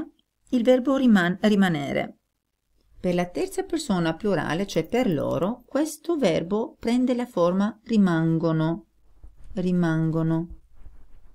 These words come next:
Non so se vi ricordate, ma si tratta dei verbi, eh, irregolari. Pra, bëhet fjalë për foljet e parregullta, ëh. Nëse mbani mend këto folje, ë, i kemi marrë në,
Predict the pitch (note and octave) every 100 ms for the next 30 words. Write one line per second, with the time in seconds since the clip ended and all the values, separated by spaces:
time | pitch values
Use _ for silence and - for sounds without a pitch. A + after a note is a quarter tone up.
0 | - - - - - - _ - _ _
1 | _ - - - G3+ C4+ C#4 A#3+ G3+ F#3
2 | E3+ E3 D#3+ E3 E3 E3 F3 F#3+ A3+ A#3
3 | F#3 F3 E3+ E3+ G3+ F#3 F#3 F3 E3 D#3+
4 | _ D#3+ D#3 D#3 - B3 A#3+ G#3 F3 E3
5 | C3+ C3 C3 D#3 - - _ F#3 E3 D#3
6 | D#3+ D#3+ - A#3 A#3+ G3+ A3 A3 A3+ -
7 | F3 E3+ F#3 E3+ G#3 E3 C#3+ C#3 - C#3+
8 | F#3 D#4 - - _ F#3 F3 F3+ E3+ E3
9 | E3+ G3 A#3+ - F#3 - F3+ G3+ B3 D#4+
10 | - - - - - - F3+ E3+ E3 E3
11 | E3+ G3+ F#3+ F3 F3 F#3+ G3 F3+ F3 F3
12 | F3